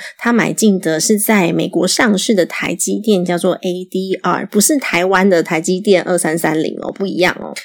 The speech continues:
台积电在美股的代号叫做T S M。那刚刚提到的这个A D R，就是如果你不是美国的上市公司，你要在美国发行这个股票的话呢，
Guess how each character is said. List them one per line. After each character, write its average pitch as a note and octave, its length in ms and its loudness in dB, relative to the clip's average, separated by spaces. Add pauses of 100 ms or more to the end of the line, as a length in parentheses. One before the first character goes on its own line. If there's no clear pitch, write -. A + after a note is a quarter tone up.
(280)
台 A3+ 160 2
积 C#4 200 2
电 C#4+ 280 4
在 B3 280 2
美 F#3+ 200 2
股 G3+ 180 2
的 F3+ 160 4
代 G3 360 2
号 F#3 240 0
叫 F#3 160 2
做 F#3+ 160 0
T G#3 480 -2
S - 400 -2
M。 E3+ 200 -2 (280)
那 D4+ 100 2
刚 C#4 300 2
刚 C4 260 2
提 G#3 220 -2
到 A#3+ 180 2
的 F#3+ 120 0
这 G#3 100 0
个 F#3+ 240 4
A G#3 300 2
D F#3+ 300 0
R， E3 300 0
就 G#3 140 -2
是 A3 180 2
如 A#3+ 120 2
果 F#4 160 4
你 A#3+ 160 4
不 - 180 0
是 D#4 220 2
美 G#3 180 4
国 E3+ 160 0
的 F3 80 2
上 G#3+ 240 2
市 G#3 140 0
公 F#3+ 220 -2
司， F#3 240 -2
你 E3+ 120 0
要 D3 120 -2
在 G#3+ 140 0
美 F3+ 200 0
国 B2 200 -4
发 F3 300 -2
行 - 320 -2 (380)
这 F#3+ 120 -2
个 D#3+ 200 0
股 C3 200 -6
票 F#3 280 0
的 F3 120 -4
话 - 260 -4
呢， D3+ 240 -8